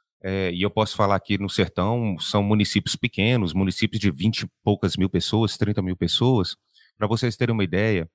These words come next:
um dos médicos, que foi o Nelson Ramírez, é,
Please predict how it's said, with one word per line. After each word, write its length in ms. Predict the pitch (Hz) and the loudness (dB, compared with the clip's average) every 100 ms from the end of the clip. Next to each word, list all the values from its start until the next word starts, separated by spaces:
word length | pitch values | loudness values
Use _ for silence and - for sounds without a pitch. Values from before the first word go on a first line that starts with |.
| _ _ | _ _
um 140 | 107 | -4
dos 200 | 117 113 | 0 0
médicos, 520 | 98 95 113 - 98 - | 2 2 2 0 -4 -6
que 80 | |
foi 160 | - 107 | -2 0
o 80 | 98 | 0
Nelson 400 | 92 110 113 98 | 0 0 0 0
Ramírez, 800 | 85 85 92 110 90 - - - _ _ _ - | 0 0 2 0 0 -2 -6 -10 _ _ _ -6
é, 840 | 82 90 90 90 87 87 82 80 | -2 0 0 0 0 0 0 -4